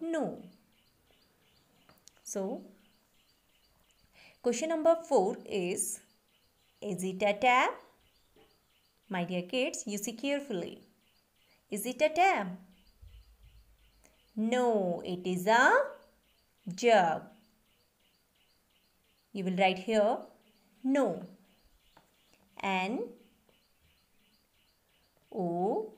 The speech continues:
no. Okay? No, it is a jug. Then put the full stop. First letter should be capital letter. Then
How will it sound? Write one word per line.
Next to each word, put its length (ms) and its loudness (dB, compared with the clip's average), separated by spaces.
no. 500 -2
Okay? 400 -4
No, 380 -2
it 220 -10
is 200 -2
a 180 0
jug. 520 2
Then 300 -2
put 180 -8
the 160 -6
full 280 -8
stop. 340 -14
First 240 0
letter 280 -2
should 320 -8
be 440 -2
capital 640 0
letter. 640 0
Then 540 -4